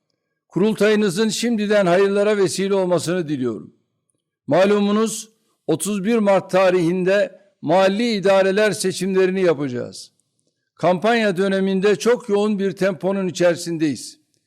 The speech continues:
Fiziken aranızda bulunamasam da kalbimin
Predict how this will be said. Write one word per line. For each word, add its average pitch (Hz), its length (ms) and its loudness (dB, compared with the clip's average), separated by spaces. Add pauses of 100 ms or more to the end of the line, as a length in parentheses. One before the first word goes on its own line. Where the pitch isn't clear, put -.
(300)
Fiziken 208 880 -2 (280)
aranızda 190 920 2
bulunamasam 175 920 0
da 185 400 0 (360)
kalbimin 202 960 0